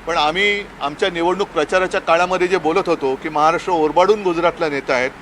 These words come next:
आता हे तर काही खोटं नरेटिव्ह नव्हतं, हे खरं झालेलं आहे. आता तिकडे दुर्लक्ष करून सर्व काही आमच्याकडेच,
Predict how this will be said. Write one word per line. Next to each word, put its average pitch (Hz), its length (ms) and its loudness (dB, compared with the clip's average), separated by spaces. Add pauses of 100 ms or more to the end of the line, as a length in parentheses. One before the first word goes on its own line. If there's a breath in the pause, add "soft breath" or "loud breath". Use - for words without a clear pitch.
(880)
आता 143 180 -2
हे 170 200 2
तर 208 100 2
काही 196 200 0
खोटं 175 280 -2
नरेटिव्ह 190 380 0
नव्हतं, 143 320 -2 (600)
हे 170 120 -8
खरं 185 240 4
झालेलं 160 300 4
आहे. 117 100 -2
आता 101 180 -8 (960)
तिकडे 185 300 2
दुर्लक्ष 156 580 -2
करून 170 380 0 (680)
सर्व 175 260 2
काही 208 240 4
आमच्याकडेच, 196 580 2